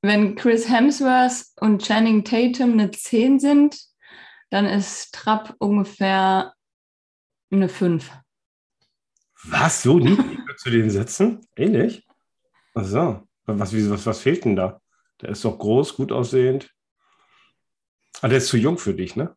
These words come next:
Speaker 1: Ja, schon ein bisschen. <laughs>
Speaker 2: <laughs> Richtig, der, ich weiß gar nicht, wie alt er ist. Anfang dreißig? Ist er schon dreißig? Ich weiß gar nicht genau. Ist ja egal. Aber hier übrigens, ich glaub, sein, sein, seine, äh, Frau oder Lebensgefährtin, was auch immer, ich glaub, die ist älter als er.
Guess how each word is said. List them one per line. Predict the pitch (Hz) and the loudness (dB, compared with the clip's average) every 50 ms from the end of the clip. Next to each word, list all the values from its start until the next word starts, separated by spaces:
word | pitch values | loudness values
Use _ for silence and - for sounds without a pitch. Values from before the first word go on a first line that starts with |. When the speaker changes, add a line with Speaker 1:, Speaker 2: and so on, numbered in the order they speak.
| _ _ | _ _
Speaker 1:
Ja, | 190 185 180 180 185 185 185 180 165 | -6 -4 -2 -2 -2 -2 -4 -6 -8
schon | - - 196 190 190 190 175 | -10 -8 -6 -4 -4 -4 -4
ein | |
bisschen. | 180 180 175 - - 208 208 214 - - 220 247 | -4 -6 -6 -6 -4 -4 -4 -4 -4 -6 -6 -6
<laughs> | - - - - - - 240 | -6 -12 -14 -16 -10 -6 -4
Speaker 2:
<laughs> | 403 - - - | -4 -4 -2 0
Richtig, | 143 131 120 - - 139 123 - - 107 101 | 0 0 2 2 0 -2 0 0 0 0 0
der, | 107 107 107 | 0 -4 -4
ich | 107 - - _ _ _ - | -6 -10 -16 _ _ _ -8
weiß | 131 - | -4 0
gar | 131 | 2
nicht, | 120 113 107 | 2 2 2
wie | 110 | 2
alt | - - - 131 | 0 0 0 0
er | 117 | 0
ist. | 104 - | -2 -2
Anfang | 98 113 98 113 110 104 | -4 -4 -2 -2 -2 -2
dreißig? | 104 104 113 131 143 151 170 170 _ _ _ _ - 120 120 - | 0 0 0 0 -2 -2 -6 -10 _ _ _ _ -6 -4 -4 -4
Ist | 151 - | -4 -6
er | 143 | -8
schon | - - - | -8 -8 -10
dreißig? | - 113 127 147 147 - - - | -4 -2 -2 -2 -2 -4 -8 -8
Ich | - | -6
weiß | 101 101 - | -6 -6 -6
gar | - 87 | -6 -8
nicht | 87 87 | -10 -8
genau. | 80 82 82 71 - | -8 -10 -10 -8 -6
Ist | 110 117 123 | -4 -2 0
ja | 110 | 0
egal. | 95 90 87 85 82 73 - - - - - - - - - - - 254 - _ _ _ _ _ _ _ _ _ _ _ - | 0 -2 -4 -6 -6 -8 -10 -14 -16 -14 -10 -6 -6 -6 -6 -6 -12 -18 -20 _ _ _ _ _ _ _ _ _ _ _ 2
Aber | 170 190 | 4 6
hier | 185 175 190 190 | 6 6 6 4
übrigens, | 220 208 190 165 147 143 127 - | 4 2 2 2 2 2 0 -2
ich | 131 | -2
glaub, | 139 147 131 | -2 -2 0
sein, | 131 143 143 131 127 | 2 4 4 4 4
sein, | 127 127 123 123 123 117 117 | 4 4 4 4 2 2 2
seine, | 123 117 120 120 117 117 104 117 113 120 113 | 2 2 2 2 2 2 2 0 -2 -2 -4
äh, | - _ _ _ _ | -6 _ _ _ _
Frau | - - - - - 95 92 113 151 185 180 | -20 -18 -16 -14 -10 -6 -4 -2 -2 -2 -2
oder | 147 131 127 120 117 110 107 - 107 | 0 0 -2 -2 -2 -6 -8 -10 -8
Lebensgefährtin, | 107 101 113 117 117 - - 143 131 - 147 151 - 139 123 117 | -4 -2 -2 -2 -2 -6 -10 -10 -8 -6 -6 -6 -4 -4 -4 -4
was | 110 107 | -4 -4
auch | 110 107 104 | -4 -4 -2
immer, | 107 127 175 214 - - _ _ _ - | -2 0 0 -2 -4 -8 _ _ _ -20
ich | - - | -18 -14
glaub, | - 90 - | -14 -10 -8
die | - 120 | -6 -8
ist | 117 226 | -6 -6
älter | - 247 226 - 101 78 | -8 -6 -4 -4 -4 -6
als | 80 78 - | -8 -12 -14
er. | - 80 80 78 | -14 -14 -14 -16